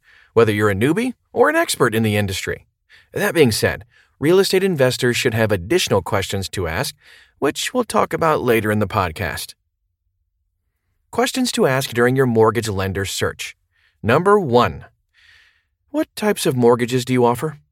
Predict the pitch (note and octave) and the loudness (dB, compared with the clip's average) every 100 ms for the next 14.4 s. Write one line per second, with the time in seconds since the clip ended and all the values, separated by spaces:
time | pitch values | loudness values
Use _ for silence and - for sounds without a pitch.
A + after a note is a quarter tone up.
0 | _ _ _ _ _ _ F3 F#3+ F#3+ G#3+ | _ _ _ _ _ _ 0 2 2 2
1 | A3 A#3 A#3 A3 G#3 E3+ E3 D#3+ C#3+ C#3+ | 2 2 2 0 -2 -2 -2 -4 -2 0
2 | C#3 B2+ B2 A2 B2 A#2+ G#2+ F#2 A2+ A2 | 0 0 -2 -2 0 2 0 -4 -4 -4
3 | A2+ A2+ G#2+ G#2+ G#2 F2 C#2+ - _ _ | -2 2 2 2 0 0 -6 -16 _ _
4 | _ B2+ D#3+ C#3+ C#3+ D3+ A#2+ B2 G#2+ C3 | _ 2 2 2 0 -2 0 -2 -4 -2
5 | G#2 A2+ A#2 C3+ F2+ F#2+ G#2+ B2 D3+ G#3 | 0 0 -2 -4 -4 -4 -4 -2 0 -2
6 | A2+ - _ _ - C3+ A#2+ A2+ G2+ F3 | -2 -8 _ _ -4 -2 0 -2 4 4
7 | F3+ F3+ B2 A#2+ A#2+ B2 F#2+ F2+ G2+ G#2 | 4 -2 2 4 2 2 -2 -2 -2 0
8 | G2 D2+ C#2+ - _ _ _ _ _ _ | -2 -6 -14 -18 _ _ _ _ _ _
9 | - G#3+ D3+ - C#3+ C3+ B2 A#2 A#2 A#2+ | -6 -2 -4 -2 2 2 4 4 2 2
10 | A#2 G2+ G2 G#2 G2 - E3+ - - B2 | 0 0 0 0 -4 -6 -6 -6 -6 -4
11 | B2+ B2 A2 - F2+ B2+ - G2+ - A2 | -2 -2 -4 -6 -4 -6 -6 -8 0 0
12 | A2 - A2+ A2+ C3 F2 - C#3+ D#3 D3+ | 0 -2 -2 0 -2 -6 -2 0 0 -2
13 | D3 - A#2 B2+ G#2+ F#2+ - A2+ - G#2+ | -8 -2 0 2 -2 -4 -2 -4 -2 -4
14 | G#2 F2 - - | -4 -4 -8 -12